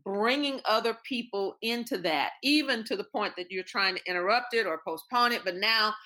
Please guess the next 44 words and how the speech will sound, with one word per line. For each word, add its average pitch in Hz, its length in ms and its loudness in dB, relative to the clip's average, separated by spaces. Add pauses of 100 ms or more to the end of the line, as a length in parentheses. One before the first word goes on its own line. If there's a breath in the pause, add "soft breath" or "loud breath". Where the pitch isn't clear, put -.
(140 loud breath)
you've 220 180 -4
included 220 400 -4
someone 202 260 -4
else 214 160 2
because 202 240 -8
you're 202 200 0
exposed, 185 720 2
you're, 190 240 -2 (160)
you're 185 160 -2
shut 233 340 0
down, 214 400 2 (320 loud breath)
you're 190 120 0
locked 240 440 2
up, 208 180 2 (200)
you 208 120 -10
can't 214 280 -2
do 208 100 -8
nothing? 175 340 -4 (360 soft breath)
Where 262 320 2
do, - 180 0
where 277 200 4 (180)
is 277 240 -2
that? - 140 0 (120)
Can 285 140 -2
people 320 240 -2
still 294 220 -2
call 262 360 0
you, 302 280 0
or 220 180 2
how 240 260 0
do 294 140 0
they, 226 400 -2 (160 loud breath)
if 240 140 2 (100)
they 247 160 2
need 240 440 -6
help, 233 360 -2
what 220 160 -2
do, 262 80 0 (100)
how, - 100 -6 (140)
can 240 140 -4
they 233 100 0
still 220 300 -4
reach 214 300 -4
out? 165 260 2